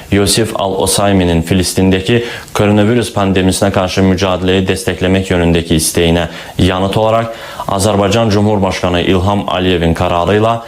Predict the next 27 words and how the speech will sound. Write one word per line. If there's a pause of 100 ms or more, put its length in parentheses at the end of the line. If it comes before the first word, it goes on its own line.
(340)
Bakanlar
Kurulu (360)
Birləşmiş
Millətlər
Yaxın
Doğudakı (180)
Filistin
Mülteciləri
Yardım (560)
və
Çalışma
Ajansına (120)
üç
yüz
min (160)
dollar
tahsis
etdi. (1040)
Geçtiğimiz
hafta
Türkiye'den
on
doqquz
Azərbaycanlı
doktor
daha
ölkəyə